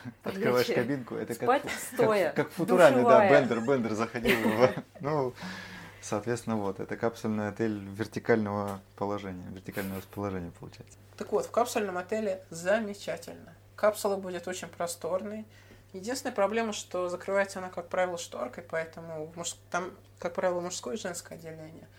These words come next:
Speaker 3: Соответственно, в мужском отделении будет разноситься чудовищный храп каких-то там соседних японцев. Это
Speaker 1: Ну, барышня от этого тоже, мне кажется, не застрахована.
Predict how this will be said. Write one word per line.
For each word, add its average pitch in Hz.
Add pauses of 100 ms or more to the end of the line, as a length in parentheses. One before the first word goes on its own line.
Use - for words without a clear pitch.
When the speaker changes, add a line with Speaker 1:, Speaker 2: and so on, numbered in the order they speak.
(100)
Speaker 3:
Соответственно, 180
в 175
мужском 202
отделении 185
будет 170
разноситься 175 (320)
чудовищный 190
храп 156
каких-то -
там 151
соседних 160 (560)
японцев. 208
Это -
Speaker 1:
Ну, 95
барышня 95
от 98
этого 95
тоже, 90
мне 76
кажется, -
не 76
застрахована. -